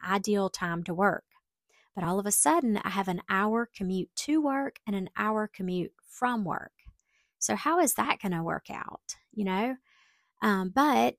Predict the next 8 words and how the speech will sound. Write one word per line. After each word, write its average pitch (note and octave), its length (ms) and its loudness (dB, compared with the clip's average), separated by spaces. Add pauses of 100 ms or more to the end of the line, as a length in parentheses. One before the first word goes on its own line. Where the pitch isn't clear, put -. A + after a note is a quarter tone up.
at G#3+ 140 -2
the A#3 80 -6
time, B3 380 0
my G3+ 180 2
office B3 340 -2
manager F#3+ 520 -4
said, F3+ 640 -2 (120)
"Well, A#3 440 -2